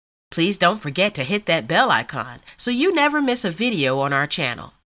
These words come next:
Motor carriers can request a safety rating upgrade to boost their profile and meet higher industry standards. With an upgraded rating,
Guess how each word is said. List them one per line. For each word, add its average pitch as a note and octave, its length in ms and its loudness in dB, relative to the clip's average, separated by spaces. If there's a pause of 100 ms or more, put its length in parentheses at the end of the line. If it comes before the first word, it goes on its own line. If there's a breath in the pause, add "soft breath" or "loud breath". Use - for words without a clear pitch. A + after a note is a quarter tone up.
(380)
Motor A#3+ 360 2
carriers C4+ 600 0
can E3 200 -4
request G#3 500 -2
a D#3+ 40 -2
safety A#3 460 -4
rating G#3+ 400 -2
upgrade A#2+ 520 -4
to D#3+ 120 -4
boost G#3+ 320 -4
their F3 140 2
profile A#2 640 -2
and G3 180 -6
meet B3 160 -2
higher A#3 400 2
industry A#3 420 -2
standards. - 720 -6 (560)
With B3+ 160 0
an B3+ 120 2
upgraded E3+ 580 0
rating, E3+ 440 -2